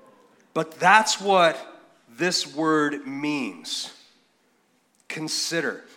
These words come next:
It means of first priority. It's the first thing in your mind. Instead of thinking, "How am I gonna get out of this?" you go, "I know who can get me out of that." And that's your first thought.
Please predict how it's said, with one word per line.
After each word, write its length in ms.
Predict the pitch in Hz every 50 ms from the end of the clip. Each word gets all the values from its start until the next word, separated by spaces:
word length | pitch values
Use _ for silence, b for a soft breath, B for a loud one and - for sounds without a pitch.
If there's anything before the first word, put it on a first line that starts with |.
| B B
It 180 | 156 170 175
means 340 | 185 208 220 214 208 196 -
of 180 | 165 156 151 151
first 500 | - - - 202 214 220 214 - - -
priority. 480 | 196 190 185 190 190 185 180 151 131
It's 180 | 131 123 - -
the 80 | 135
first 400 | - - - - 202 196 190 -
thing 160 | - 190 185 180
in 80 | 175
your 120 | 170 170 165
mind. 360 | 160 151 131 107 92 82 - - - _ _ _ _ _ _ _ _ _ _ -
Instead 360 | 131 - - - 185 185 170
of 100 | 170 -
thinking, 380 | - 180 175 165 - 160 135
"How 280 | - - - 151 180 196
am 100 | 202 208
I 80 | 202 196
gonna 220 | - 190 190 185
get 160 | 170 180 175
out 220 | 160 156 151 143 131
of 100 | 123 113
this?" 480 | 101 90 85 - - - - - - - _ _ _ _ _ _ _ _ _ _ _ _ _ _ _ _ _ _ _ _ _ _ _ _ _
you 100 | - 131
go, 300 | 131 127 127 117 - - - -
"I 120 | 131 143
know 200 | 143 139 135 139
who 140 | 139 139 123
can 120 | 117 120
get 140 | 110 101 -
me 80 | 107 101
out 140 | 90 85 87
of 80 | 82
that." 280 | 85 82 71 - _ _ -
And 120 | 120 135
that's 240 | 147 151 147 - -
your 100 | 131 123
first 400 | - - 160 156 156 151 - -
thought. 380 | - 160 143 120 95 76 -